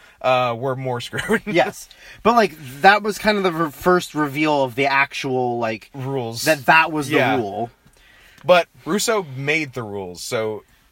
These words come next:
Speaker 1: he's retarded.
Speaker 2: He's really fucking retarded. And also, like,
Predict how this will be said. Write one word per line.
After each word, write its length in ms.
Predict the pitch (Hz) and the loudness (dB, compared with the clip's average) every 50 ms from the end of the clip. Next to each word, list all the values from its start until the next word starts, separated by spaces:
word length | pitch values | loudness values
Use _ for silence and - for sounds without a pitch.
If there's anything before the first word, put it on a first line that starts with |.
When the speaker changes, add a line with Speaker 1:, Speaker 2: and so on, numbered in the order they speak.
| _ _ _ | _ _ _
Speaker 1:
he's 360 | - 131 151 160 147 131 127 | -16 -12 -12 -10 -10 -10 -12
retarded. 580 | 131 123 - - - 160 147 123 98 - 135 - | -12 -14 -14 -10 -8 -8 -8 -8 -8 -10 -10 -6
Speaker 2:
He's 480 | 196 190 180 - - - - - - - | -6 -4 -4 -4 -4 -6 -6 -8 -10 -10
really 320 | 170 180 202 175 110 113 | -6 -2 -2 -2 -2 -4
fucking 260 | - - - - 104 | -12 -12 -16 -16 -14
retarded. 220 | 98 92 - - - | -14 -10 -6 -2 0
And 80 | 226 | 2
also, 340 | 277 302 262 - 269 247 233 - - - - - | 2 2 2 2 0 0 -2 -4 -14 -20 -6 2
like, 240 | 240 269 269 - | 4 4 4 2